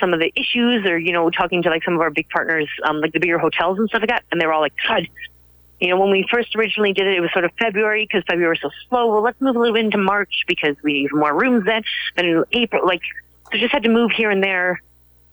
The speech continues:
to accommodate having rooms. 'Cause without rooms, because we're a destination Pride, without those rooms, without those hotel rooms, we don't have Pride.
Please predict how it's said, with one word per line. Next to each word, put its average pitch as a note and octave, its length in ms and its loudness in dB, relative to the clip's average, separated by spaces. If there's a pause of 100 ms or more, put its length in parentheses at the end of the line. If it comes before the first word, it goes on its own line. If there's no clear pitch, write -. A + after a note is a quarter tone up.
(160)
to A3+ 100 2
accommodate G#3+ 500 0
having F3+ 240 0
rooms. F#3+ 300 0
'Cause E3+ 160 0
without A#3 320 -2
rooms, E3+ 400 2
because G#3 340 -2
we're A3+ 120 2
a F#3+ 60 -2
destination E3+ 720 -2
Pride, A#3+ 380 -2 (240)
without B3+ 180 2
those B3+ 260 2
rooms, D#3+ 320 0 (240)
without G3 260 0
those G3+ 60 -2
hotel G3 360 0
rooms, C#3 260 0 (560)
we G#3 60 2
don't G#3 100 2
have - 80 -2
Pride. F3 300 0